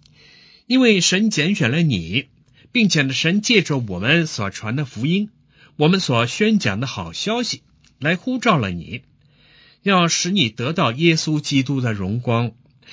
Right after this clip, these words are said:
因此他预先所知道的人，就预先定下他，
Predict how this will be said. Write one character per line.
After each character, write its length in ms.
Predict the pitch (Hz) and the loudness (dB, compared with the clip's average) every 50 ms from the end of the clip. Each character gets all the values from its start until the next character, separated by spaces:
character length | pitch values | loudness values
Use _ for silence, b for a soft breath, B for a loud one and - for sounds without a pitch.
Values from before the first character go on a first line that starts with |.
| B B | B B
因 160 | 160 175 180 | 2 2 2
此 160 | - - 120 | 2 0 -6
他 220 | - 139 135 - - - | -6 -6 -8 -8 -6 -2
预 260 | 220 247 226 180 131 | 0 2 2 2 0
先 300 | - - 190 202 214 196 | 0 0 0 2 0 0
所 240 | - - 98 92 90 | -2 -4 -4 -6 -4
知 240 | - - 147 147 | -4 -2 -2 -2
道 220 | 143 - 160 139 117 | -2 -2 -4 -4 -4
的 120 | - 95 | -6 -8
人， 420 | 87 - 95 90 101 127 165 147 113 B B B B | -8 -6 -6 -4 -2 -2 -2 -2 -4 B B B B
就 280 | - 160 151 131 - - | 0 2 2 2 0 -4
预 220 | _ 196 190 147 104 | _ -2 -2 -2 -2
先 420 | - - 165 170 175 175 170 - - _ _ | 0 0 2 2 2 0 -2 -6 -10 _ _
定 240 | - - 220 156 92 | -2 -2 -2 -2 -2
下 260 | 92 - - 92 87 - | -4 -6 -8 -8 -8 -10
他， 300 | - - 147 147 - - | -8 -4 -4 -4 -4 -4